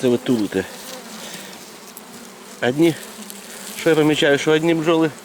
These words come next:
нормально розвиваються вширь, а другі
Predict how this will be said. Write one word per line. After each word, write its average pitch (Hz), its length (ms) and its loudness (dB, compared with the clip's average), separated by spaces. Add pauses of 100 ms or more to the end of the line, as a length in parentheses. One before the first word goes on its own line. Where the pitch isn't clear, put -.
(540)
нормально 147 420 4
розвиваються 135 600 2
вширь, 147 360 -2
а 120 200 4
другі 135 360 0